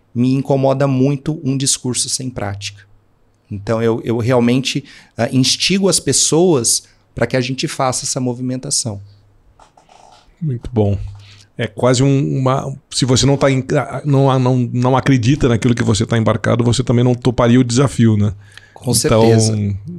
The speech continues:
Speaker 2: acho que vai muito disso, né? De você conhecer também o que que tá acontecendo, o que que as pessoas esperam e como elas viam, né? Você deu, fez alguns comentários do tipo, "Ah, o que que, mas isso aqui não é universidade, né?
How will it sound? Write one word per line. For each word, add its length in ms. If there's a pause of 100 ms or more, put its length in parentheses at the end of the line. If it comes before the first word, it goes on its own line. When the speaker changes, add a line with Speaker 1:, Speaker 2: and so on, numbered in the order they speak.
Speaker 2:
acho 180
que 60
vai 100
muito 200
disso, 380
né? 200
De 120
você 220
conhecer 560
também 500
o 140
que 160
que 80
tá 100
acontecendo, 480
o 40
que 80
que 60
as 80
pessoas 300
esperam 400 (320)
e 80
como 200
elas 200
viam, 340
né? 80
Você 180
deu, 340 (460)
fez 260
alguns 220
comentários 640
do 60
tipo, 260
"Ah, 100
o 280
que 120
que, 160
mas 160
isso 60
aqui 100
não 80
é 20
universidade, 800
né? 140